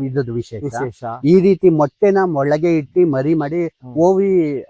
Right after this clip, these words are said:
Speaker 1: ಓ ಓ ವಿ ವಿ ಪೋರಸ್ ಅಂತ ಇದನ್ನ ಕರೀತಾರೆ ಸರ್.
Speaker 2: ಹ್ಮ್.
Speaker 1: ಈ ರೀತಿ ಮರಿ ಗಳಿಗೆ ಜನ್ಮ ಕೊಡುತ್ತೆ ಸರ್.
Speaker 2: ಹ್ಮ್, ಹ್ಮ್, ಹ್ಮ್.
Speaker 1: ಆ, ಮೇನ್ ಆಗಿ ಇನ್ನೊಂದು ನಾವು ಅರ್ಥ ಮಾಡ್ಕೊಳ್ಬೇಕಾಗಿರೋದು ಸರ್,
Speaker 2: ಹ್ಮ್.
Speaker 1: ಇದು ಅರೆ ವಿಷಕಾರಿ.
Speaker 2: ಹ್ಮ್.
Speaker 1: ತುಂಬಾ ಜನ ಇದನ್ನ ಮಿಸ್‌ಹ್ಯಾಂಡಲ್ ಮಾಡ್ತಾರೆ ಸರ್.
Speaker 2: ಹ್ಮ್, ಹ್ಮ್, ಹ್ಮ್.
Speaker 1: ತಗೊಳ್ಳೋದು, ಕೈ ಮೇಲೆ ಲೈಟ್ ಇಟ್ಕೊಳ್ಳೋದು,
Speaker 2: ಇಟ್ಕೊಳ್ಳೋದು, ಹಾ.
Speaker 1: ಆ, ಇದೇನು ಮಾಡಲ್ಲ
Speaker 2: ಮಾಡಲ್ಲ ಅಂತ
Speaker 1: ಅನ್ಕೊಳ್ಳೋದು.
Speaker 2: ಅನ್ಕೊಳ್ಳೋದು.
Speaker 1: ಇಲ್ಲಿ, ಆ, ವಿಷಕಾರಿ ಅಂತ ಎಷ್ಟು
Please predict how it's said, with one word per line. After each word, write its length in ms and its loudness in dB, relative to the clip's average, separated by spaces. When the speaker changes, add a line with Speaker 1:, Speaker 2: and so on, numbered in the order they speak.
Speaker 1:
ಓ 140 0
ಓ 200 2
ವಿ 120 -2
ವಿ 180 -4
ಪೋರಸ್ 420 -6
ಅಂತ 140 -12
ಇದನ್ನ 320 -10
ಕರೀತಾರೆ 460 -16
ಸರ್. 180 -18
Speaker 2:
ಹ್ಮ್. 180 -6
Speaker 1:
ಈ 100 2
ರೀತಿ 220 0
ಮರಿ 280 -2
ಗಳಿಗೆ 280 -4
ಜನ್ಮ 300 -10
ಕೊಡುತ್ತೆ 380 -20
ಸರ್. 400 -20
Speaker 2:
ಹ್ಮ್, 80 -18
ಹ್ಮ್, 140 -16
ಹ್ಮ್. 80 -14
Speaker 1:
ಆ, 420 -2
ಮೇನ್ 220 2
ಆಗಿ 380 2
ಇನ್ನೊಂದು 280 2
ನಾವು 180 2
ಅರ್ಥ 220 0
ಮಾಡ್ಕೊಳ್ಬೇಕಾಗಿರೋದು 840 -2
ಸರ್, 200 -4
Speaker 2:
ಹ್ಮ್. 340 -16
Speaker 1:
ಇದು 160 4
ಅರೆ 240 4
ವಿಷಕಾರಿ. 520 -2
Speaker 2:
ಹ್ಮ್. 360 -8
Speaker 1:
ತುಂಬಾ 360 2
ಜನ 260 -2
ಇದನ್ನ 200 0
ಮಿಸ್‌ಹ್ಯಾಂಡಲ್ 500 0
ಮಾಡ್ತಾರೆ 420 -8
ಸರ್. 200 -20
Speaker 2:
ಹ್ಮ್, 180 -14
ಹ್ಮ್, 100 -16
ಹ್ಮ್. 100 -18
Speaker 1:
ತಗೊಳ್ಳೋದು, 480 -2
ಕೈ 180 -4
ಮೇಲೆ 240 -2
ಲೈಟ್ 240 -6
ಇಟ್ಕೊಳ್ಳೋದು, 340 -8
Speaker 2:
ಇಟ್ಕೊಳ್ಳೋದು, 360 -2
ಹಾ. 340 2
Speaker 1:
ಆ, 20 4
ಇದೇನು 420 0
ಮಾಡಲ್ಲ 360 -2
Speaker 2:
ಮಾಡಲ್ಲ 280 -2
ಅಂತ 180 -4
Speaker 1:
ಅನ್ಕೊಳ್ಳೋದು. 300 -12
Speaker 2:
ಅನ್ಕೊಳ್ಳೋದು. 300 -4
Speaker 1:
ಇಲ್ಲಿ, 440 4
ಆ, 340 0
ವಿಷಕಾರಿ 1080 4
ಅಂತ 340 0
ಎಷ್ಟು 420 -4